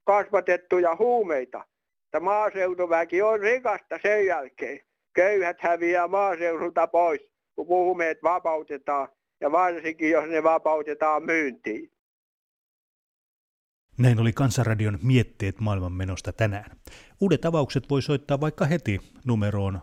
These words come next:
Speaker 2: nolla kahdeksan nolla nolla yksi viisi neljä kuusi neljä tai WhatsApp-ääniviestillä nolla neljä neljä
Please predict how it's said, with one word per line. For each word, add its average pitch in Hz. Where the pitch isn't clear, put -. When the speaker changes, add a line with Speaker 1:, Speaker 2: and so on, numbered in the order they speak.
Speaker 2:
nolla 95
kahdeksan 107
nolla 101
nolla 104
yksi 165
viisi 98
neljä 90
kuusi 101
neljä 95
tai 143
WhatsApp-ääniviestillä 123
nolla 98
neljä 85
neljä 117